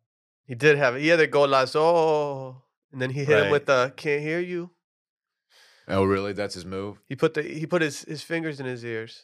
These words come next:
Speaker 3: Can't hear. Can't hear the haters?
Speaker 1: I don't know. I haven't really kept up with that
Speaker 3: He
Speaker 1: whole
Speaker 3: put his
Speaker 1: thing.
Speaker 3: hater blockers on?
Speaker 1: I, I don't ca-, American soccer drama doesn't register with me in the news cycle until, uh, until it's a World Cup year.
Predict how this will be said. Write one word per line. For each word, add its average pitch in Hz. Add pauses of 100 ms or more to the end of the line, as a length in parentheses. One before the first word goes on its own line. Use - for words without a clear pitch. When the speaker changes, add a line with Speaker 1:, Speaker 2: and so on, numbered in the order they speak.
Speaker 3:
Can't 98
hear. 92 (220)
Can't 104
hear 104
the 95
haters? 107 (320)
Speaker 1:
I 120
don't 101
know. 95 (560)
I 151
haven't 156
really 117
kept -
up 101
with 107
that 107
Speaker 3:
He 104
Speaker 1:
whole 104
Speaker 3:
put 117
his 90
Speaker 1:
thing. -
Speaker 3:
hater 113
blockers 117
on? 127
Speaker 1:
I, 165
I 185
don't 196
ca-, -
American 208
soccer 147
drama 135
doesn't 131
register 120
with 117
me 117
in 117
the 110
news 110
cycle 113
until, 107
uh, 104 (400)
until 120
it's 104
a 110
World 107
Cup -
year. -